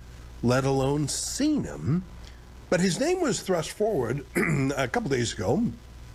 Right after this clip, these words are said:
because he announced his resignation because of a terrible car accident. And it would be weird to doubt someone who said,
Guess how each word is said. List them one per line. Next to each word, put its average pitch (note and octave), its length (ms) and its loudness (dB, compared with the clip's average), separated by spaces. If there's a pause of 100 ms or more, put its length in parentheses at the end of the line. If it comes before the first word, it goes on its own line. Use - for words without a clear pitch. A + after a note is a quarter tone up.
(460)
because E3+ 220 4
he G#3+ 100 4
announced G3+ 380 2
his D#3+ 180 0
resignation D#3+ 1040 0 (1000)
because E3 240 4
of D3+ 100 2
a D#3 60 2
terrible C#4 720 2
car C#3+ 480 0
accident. - 800 -6 (800)
And F3+ 240 4 (100)
it G#3 160 2
would G3+ 160 4
be F#3 140 4
weird F#3 460 2
to D#3+ 100 2
doubt E3+ 440 0
someone C3+ 440 2
who B2 160 2
said, B2 420 0